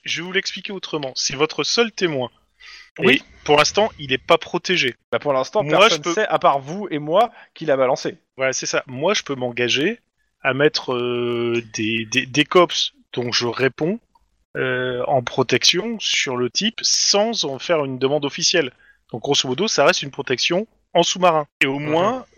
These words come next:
Speaker 1: si vous avez, euh, s'il craint quelque chose, il y aura quelqu'un pour les... pour le protéger.
Speaker 2: Il réfléchit à la question et il réfléchira mieux après un jet d'éducation éloquence.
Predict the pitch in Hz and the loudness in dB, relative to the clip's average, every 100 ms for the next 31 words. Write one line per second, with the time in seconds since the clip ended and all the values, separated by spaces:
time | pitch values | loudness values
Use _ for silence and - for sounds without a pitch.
0 | 349 - - 175 180 180 156 156 156 127 | -10 -6 -4 -4 -4 -2 -2 -2 -4 -4
1 | 127 - - 127 - 185 175 143 135 135 | -6 -8 -10 -12 -6 -4 -4 -6 -8 -6
2 | 196 240 180 - - - _ - - 113 | -6 -6 -8 -12 -20 -20 _ -12 -6 -4
3 | - 123 160 226 - 160 160 151 143 135 | -2 0 2 2 2 0 2 2 2 2
4 | 135 127 127 139 135 - 139 160 135 - | 2 0 -2 -4 -2 -2 -2 0 -2 -6
5 | _ _ _ _ - - - - - 139 | _ _ _ _ -20 -20 -18 -18 -4 0
6 | 175 220 202 214 180 175 - 190 196 208 | 2 0 2 2 2 0 -2 -2 -2 -2
7 | - 156 147 151 147 151 147 165 139 127 | -2 0 4 2 2 0 0 2 2 2
8 | 143 180 151 - 160 131 123 156 160 165 | 0 2 2 2 0 0 0 -2 -2 -4
9 | 170 170 - 190 175 165 143 117 101 - | -2 -2 -2 -4 -2 0 0 -4 -8 -10
10 | - | -16